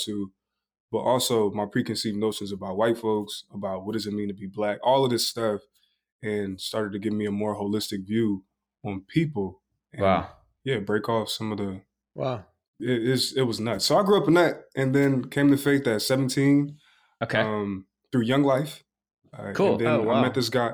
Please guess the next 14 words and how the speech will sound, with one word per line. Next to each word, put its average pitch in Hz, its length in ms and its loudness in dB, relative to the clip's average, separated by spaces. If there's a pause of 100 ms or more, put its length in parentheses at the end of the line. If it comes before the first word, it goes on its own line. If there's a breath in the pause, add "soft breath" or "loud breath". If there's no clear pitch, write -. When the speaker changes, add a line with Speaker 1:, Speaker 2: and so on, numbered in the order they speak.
(140)
Speaker 1:
Yeah, 123 120 2
I 123 40 4
met 131 180 4
this 123 120 -2
guy 131 160 2
named 127 220 2
Phil 139 220 4
Zahn. 123 320 0
He 117 140 -2
was 120 200 -8
the 107 160 -8
area 139 220 0
director 117 480 -2
for 104 380 -4